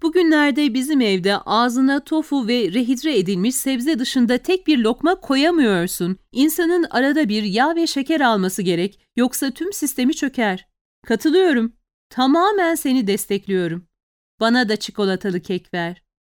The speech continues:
Lanet olsun. Fini oto aşçıya giderek kapağını açtı. İçinde yarım düzine kadar çikolatalı kek vardı. Hafifçe ısıtılmışlardı ve tazecik kokuyorlardı. Yüce Tanrım!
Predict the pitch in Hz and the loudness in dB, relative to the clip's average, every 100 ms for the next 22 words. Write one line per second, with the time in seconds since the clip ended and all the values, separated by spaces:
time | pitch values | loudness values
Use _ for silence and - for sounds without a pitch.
0 | _ - 190 214 220 214 185 170 160 - | _ -6 0 2 2 0 -2 -4 -6 -6
1 | 175 151 - _ _ _ _ _ - 285 | -4 -4 -10 _ _ _ _ _ -2 2
2 | 277 180 214 - _ _ - 214 311 202 | 4 2 -2 -8 _ _ -6 -2 -4 -4
3 | 196 - 208 190 147 156 165 240 226 196 | -8 -4 -2 -2 -4 -4 -4 -4 -6 -6
4 | 196 185 175 139 156 - 151 151 _ 240 | -4 -4 -4 -6 -10 -12 -12 -14 _ -10
5 | - 277 247 285 240 196 240 320 349 254 | 0 2 2 2 0 0 -2 -2 -4 -4
6 | 202 220 226 226 175 160 185 247 - - | -2 -2 -2 -4 -6 -4 -4 -6 -8 -6
7 | 247 302 285 233 247 185 175 160 147 147 | -4 -2 -4 -6 -4 -8 -8 -8 -6 -8
8 | 143 156 _ _ - 202 233 - 190 - | -8 -12 _ _ -8 -6 -6 -6 -6 -6
9 | 165 170 156 156 - 156 156 156 247 226 | -8 -6 -6 -6 -6 -6 -4 -4 -4 -2
10 | 226 226 202 180 160 165 165 - 156 - | -2 -4 -6 -4 -4 -6 -8 -10 -8 -4
11 | 165 156 156 151 151 160 - _ _ _ | -4 -2 -4 -6 -10 -14 -20 _ _ _
12 | _ _ - 262 254 285 285 233 240 247 | _ _ -10 -8 -6 -8 -8 -6 -4 -4
13 | 202 226 220 | -8 -12 -12